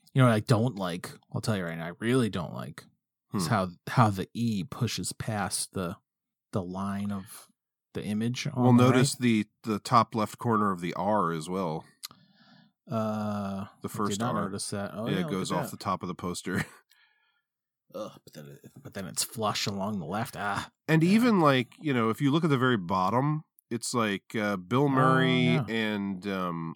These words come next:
Speaker 2: Olivia Williams are cut off by that black bar at the bottom, but he, like, sticks out over top of it.
Speaker 1: Yeah, so it's like the poster has a black box around it, but it's so they try, I don't know if they're trying to do it subtle or what, that just, yeah,
Speaker 2: Yeah.
Speaker 1: I don't like that.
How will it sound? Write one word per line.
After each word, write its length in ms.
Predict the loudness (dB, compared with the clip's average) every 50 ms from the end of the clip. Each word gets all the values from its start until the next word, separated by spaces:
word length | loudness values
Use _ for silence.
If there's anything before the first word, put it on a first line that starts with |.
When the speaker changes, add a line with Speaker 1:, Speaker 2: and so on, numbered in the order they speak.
| -10 -10
Speaker 2:
Olivia 380 | -6 -4 -2 -2 0 0 0 0
Williams 560 | 0 0 0 0 2 0 0 -2 -4 -4 -4
are 80 | -6
cut 220 | -6 -4 -4 -2 0
off 200 | 0 -2 -2 -2
by 160 | -2 -2 -2
that 160 | -2 -4 -6
black 220 | -6 -8 -8 -8 -6
bar 160 | -4 -2 -2
at 60 | -2
the 60 | -4 -6
bottom, 320 | -6 -4 -4 -4 -4 -6
but 120 | -8 -8 -8
he, 180 | -8 -8 -8
like, 260 | -6 -6 -6 -8 -8 -10
sticks 260 | -10 -10 -10 -8 -6
out 140 | -6 -6 -6
over 140 | -6 -10
top 220 | -8 -6 -6 -6 -6
of 120 | -8 -10
it. 80 | -10 -12 -14 _ _ _ _ -18 -18 -18 -20 _ -20 -20 -20 -20 -20 _ _ _ _ _ _
Speaker 1:
Yeah, 220 | -6 -2 -2 -2 -2
so 160 | -4 -6 -6
it's 120 | -6 -6 -6
like 100 | -8 -8
the 80 | -10
poster 320 | -8 -6 -6 -6 -6 -8 -8
has 380 | -6 -6 -4 -4 -4 -4 -4 -6
a 240 | -6 -8 -8 -10 -14 -20 _ _ _
black 360 | -6 -6 -6 -6 -8 -10 -10
box 360 | -8 -6 -6 -6 -8 -8 -8
around 160 | -8 -6 -8 -8
it, 60 | -8
but 100 | -8 -10 -10
it's 120 | -10 -12
so 500 | -10 -8 -8 -6 -6 -8 -8 -10 -12 -16 -20 _ _ _ _ _ _ _ _ _ _ _
they 100 | -10 -10
try, 220 | -10 -10 -12 -12 -12 -14 -16
I 80 | -14
don't 100 | -12 -10 -10
know 40 | -10
if 60 | -12
they're 80 | -14
trying 200 | -12 -10 -10 -8 -8
to 60 | -10
do 40 | -10
it 100 | -10 -12
subtle 400 | -10 -6 -4 -4 -2 -2 -4 -6
or 100 | -6 -8
what, 280 | -6 -4 -4 -4 -4
that 200 | -8 -14 -18 -18
just, 380 | -20 -20 -20 -20 -20 -20 -20 -20 _ _ _ _ _ _ _ _ -16 -10
yeah, 200 | -10 -8 -8 -8
Speaker 2:
Yeah. 140 | -8 -8 -2
Speaker 1:
I 20 | 0
don't 120 | 2 4
like 140 | 4 4 2
that. 180 | 0 -2 -4